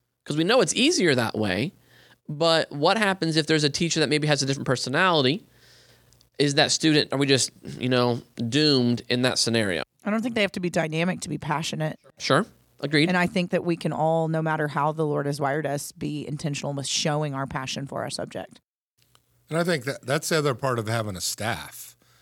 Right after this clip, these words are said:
Speaker 3: is that you're not gonna connect with every kid.
Speaker 1: Right.
Speaker 3: But to know that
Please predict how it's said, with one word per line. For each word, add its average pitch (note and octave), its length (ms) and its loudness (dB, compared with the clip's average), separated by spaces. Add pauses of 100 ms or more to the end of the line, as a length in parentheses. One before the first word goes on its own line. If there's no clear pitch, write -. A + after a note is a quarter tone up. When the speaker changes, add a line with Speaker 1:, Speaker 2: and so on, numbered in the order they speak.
(140)
Speaker 3:
is A2+ 160 -4
that A#2 240 -2
you're D3 200 2
not C#3 280 0
gonna A2 200 -2
connect A#2 440 -4
with F#2 140 -12
every F2+ 220 -8
kid. G#2+ 340 -6
Speaker 1:
Right. G#2 240 0 (420)
Speaker 3:
But A#2 220 -4
to C3 100 -2
know C3+ 300 2
that A#2+ 400 0